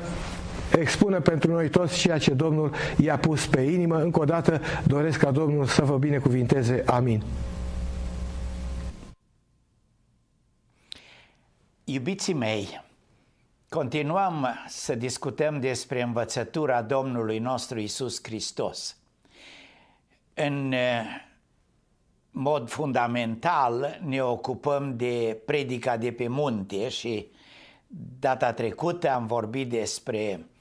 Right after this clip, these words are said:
Speaker 2: rugăciunea Tatăl nostru și despre cadrul mare pe care ni-l stabilește rugăciunea aceasta, un fel de, eh, concepție despre lume și viață pe care o căpătăm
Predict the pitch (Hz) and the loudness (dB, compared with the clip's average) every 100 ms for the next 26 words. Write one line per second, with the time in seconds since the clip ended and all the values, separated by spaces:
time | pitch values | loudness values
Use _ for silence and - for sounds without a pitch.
0 | _ - - 123 117 117 - 160 147 123 | _ -10 -4 -2 -2 -2 -2 -2 0 0
1 | 113 135 - 117 104 120 147 143 - 147 | 0 0 0 -2 -2 -2 -2 -2 -4 -2
2 | 147 147 - - - - 123 127 - - | -2 -4 -14 -20 -20 -10 -4 -4 -4 -2
3 | 113 - - 180 151 127 113 113 107 95 | -4 -2 2 4 4 2 -2 -2 -2 -4
4 | - - - - 104 127 147 139 123 117 | -10 -20 -20 -8 0 2 4 4 2 -2
5 | 123 107 123 117 117 117 117 104 - 123 | -4 -2 0 0 -2 -2 -2 -2 -2 -2
6 | 110 113 117 131 - 127 117 110 107 - | -2 -2 -2 -2 -4 -4 -4 -4 -6 -4
7 | 135 127 113 127 123 120 117 107 - - | -6 -4 -6 -4 -4 -4 -6 -8 -12 -20
8 | - - - 113 135 151 135 131 113 - | -20 -14 -8 -4 0 0 0 0 -2 -6
9 | - - 117 107 - 143 120 - 160 170 | -20 -6 -4 -2 0 0 -2 -2 -2 -2
10 | 165 - 139 120 127 113 139 123 143 151 | -4 -4 -2 -2 -2 -4 -4 -2 -2 -2
11 | 131 117 131 110 113 135 143 135 113 120 | -4 -4 -4 -4 -2 -2 -2 -4 -4 -4
12 | 117 120 113 107 123 110 113 117 135 120 | -2 0 0 -2 -4 -2 -4 -2 -2 -2
13 | 107 | -8